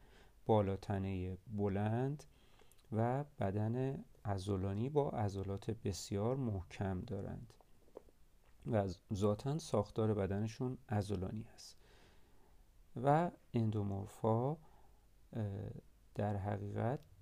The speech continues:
چربی بیشتری بدنشون ذخیره می‌کنه،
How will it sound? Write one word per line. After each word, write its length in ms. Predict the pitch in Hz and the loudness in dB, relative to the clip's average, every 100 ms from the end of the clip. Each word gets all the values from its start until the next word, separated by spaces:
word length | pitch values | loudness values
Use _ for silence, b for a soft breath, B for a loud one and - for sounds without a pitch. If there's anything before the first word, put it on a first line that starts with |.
| - - | -20 -18
چربی 680 | - - 110 104 101 107 123 | -12 2 4 4 2 0 0
بیشتری 540 | 117 101 - 110 104 139 | 0 -2 -2 0 0 2
بدنشون 760 | 147 147 147 147 - 151 160 160 b b b b b - | 0 2 0 -2 -4 -2 -2 -8 b b b b b -4
ذخیره 440 | 139 147 - 147 | 0 2 2 0
می‌کنه، 520 | 156 156 - 156 160 | 0 -2 -2 -2 -2